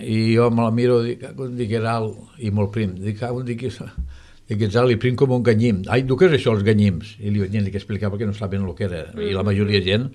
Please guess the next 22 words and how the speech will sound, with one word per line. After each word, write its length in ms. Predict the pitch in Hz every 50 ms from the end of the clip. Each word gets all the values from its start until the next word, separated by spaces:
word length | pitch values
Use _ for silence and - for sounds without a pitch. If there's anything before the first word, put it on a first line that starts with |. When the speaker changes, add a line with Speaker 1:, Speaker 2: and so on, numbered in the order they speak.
| - - - - - - _ _ -
Speaker 1:
pràcticament 540 | - 98 98 - 110 90 104 98 104 107 107
avui, 220 | 104 95 104 117 117
no, 120 | 120 117 -
"El 120 | 107 104 95
ganyims, 340 | 104 101 104 110 101 104
què 60 | 113 110
és 80 | 110
això 220 | 107 - - - 85
de 120 | 90 90
ganyims?" 400 | 90 90 85 82 78 76 - - _ - - - - - - - - - _ _ _ -
De, 160 | 101 101 107 104 107 110
és 80 | 104 98
robadejo, 760 | 107 101 98 104 101 120 123 107 101 117 117 135 - - - 104 -
que 80 | -
el 60 | 101 -
posen 280 | - 110 101 104 101
en 120 | 101 101 -
conserva, 560 | 101 95 95 - 123 123 107 113 113 131 117
que 160 | 92 98 92
és 160 | - - -
molt 180 | 104 95 95 92
fosc, 380 | - 120 123 120 131 131 -